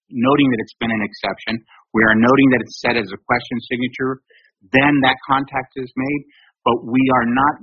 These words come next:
returning that into the system, but we are actually physically,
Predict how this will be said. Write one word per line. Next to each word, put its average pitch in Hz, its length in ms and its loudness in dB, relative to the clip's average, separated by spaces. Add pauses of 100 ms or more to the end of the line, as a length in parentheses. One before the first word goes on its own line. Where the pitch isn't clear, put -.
(140)
returning 131 720 -4
that 151 160 0
into 127 240 -8
the 110 80 -10
system, 160 320 -4
but 120 160 0
we 120 80 2
are 113 240 -2
actually 143 480 -2
physically, 175 560 -4